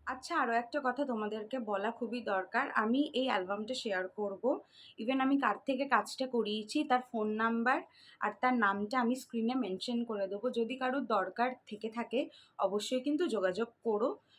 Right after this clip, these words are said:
সত্যি কথা বলতে ভীষণই ভালো কাজ ওর, তোমরা দেখলেই বুঝতে পারবে। তো, আহ, আমি ওর নাম্বার আর ওর প্রোফাইলটাও আমি মেনশন করে দেবো, তো তোমরা কিন্তু কন্ট্যাক্ট করে নিতে পারো।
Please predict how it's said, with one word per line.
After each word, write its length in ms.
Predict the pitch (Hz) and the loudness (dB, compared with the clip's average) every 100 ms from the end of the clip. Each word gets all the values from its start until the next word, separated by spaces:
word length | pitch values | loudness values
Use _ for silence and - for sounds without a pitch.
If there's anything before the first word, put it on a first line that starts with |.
| - | -6
সত্যি 300 | 220 208 226 | -4 -4 -2
কথা 180 | 240 254 | 0 2
বলতে 220 | 277 285 | 0 0
ভীষণই 500 | 277 240 - 240 311 | 0 -2 0 2 2
ভালো 360 | - 214 202 254 | 2 2 4 2
কাজ 420 | 247 220 220 208 | 2 2 2 2
ওর, 240 | 220 - - _ _ - | 2 2 -2 _ _ -2
তোমরা 220 | 247 269 | 2 4
দেখলেই 380 | 226 196 214 269 | 4 2 2 2
বুঝতে 360 | 220 208 - | 2 -4 -6
পারবে। 380 | 202 190 185 320 - _ _ _ _ | 0 0 2 0 0 _ _ _ _
তো, 100 | 208 202 202 196 208 _ _ - | 0 0 0 -2 -6 _ _ 0
আহ, 280 | 196 190 - | 4 4 6
আমি 180 | 240 | 4
ওর 100 | 247 | 6
নাম্বার 500 | 247 208 208 214 233 | 4 4 4 4 6
আর 240 | 240 220 214 | 6 4 2
ওর 460 | 208 214 208 190 175 | 2 4 4 2 2
প্রোফাইলটাও 540 | 226 220 226 226 240 262 | 0 4 4 4 4 4
আমি 140 | 262 | 4
মেনশন 440 | 240 202 208 233 233 | 2 2 0 -2 -2
করে 260 | 226 220 | -2 -2
দেবো, 320 | 196 196 370 453 _ _ | -4 -2 -4 -4 _ _
তো 60 | 214 | -10
তোমরা 260 | 208 185 190 | -6 -4 -4
কিন্তু 320 | 240 277 453 | -2 0 0
কন্ট্যাক্ট 440 | 453 180 165 - | 0 -2 -4 -8
করে 220 | - 160 | -6 -4
নিতে 240 | 160 160 - | -6 -10 -12
পারো। 320 | - 143 - | -14 -16 -18